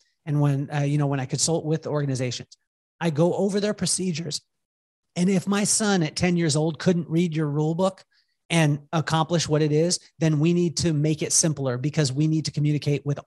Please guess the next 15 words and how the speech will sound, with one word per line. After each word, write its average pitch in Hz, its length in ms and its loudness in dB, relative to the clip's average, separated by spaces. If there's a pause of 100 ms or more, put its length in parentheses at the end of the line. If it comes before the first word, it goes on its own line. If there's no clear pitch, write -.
all 151 300 0
people 135 500 -4 (240)
and 147 180 2
make 151 200 0
sure 185 260 0
that 147 240 -2
in 156 80 2
the 156 140 2
event 147 320 -2
that 139 100 -4
that 143 160 0
person 139 260 0
doesn't 131 220 0
show 156 240 0
up, 160 300 2